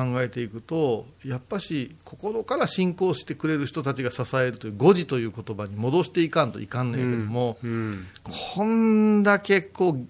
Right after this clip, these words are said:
Speaker 1: 激動で物の価値観が変わり始めてると、かなり大変ですね。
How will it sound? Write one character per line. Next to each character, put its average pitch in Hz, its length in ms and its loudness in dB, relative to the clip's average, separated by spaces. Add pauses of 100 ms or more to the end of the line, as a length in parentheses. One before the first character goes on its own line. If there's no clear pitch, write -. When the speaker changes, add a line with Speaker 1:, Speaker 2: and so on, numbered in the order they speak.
(120)
Speaker 1:
激 135 460 -4
動 143 340 4
で 139 80 2
物 131 320 2
の 139 100 -2
価 135 160 -2
値 135 160 -8
観 107 240 -2
が 95 80 -10 (100)
変 120 80 -2
わ 120 120 2
り 120 100 -2
始 110 220 -4
め 117 120 -4
て 117 120 -8
る 107 100 -8
と、 110 400 -2 (1120)
か 117 120 -4
な 131 140 0
り 131 140 -2
大 120 240 -4
変 113 220 -2
で 117 100 0
す - 160 -8
ね。 101 240 -10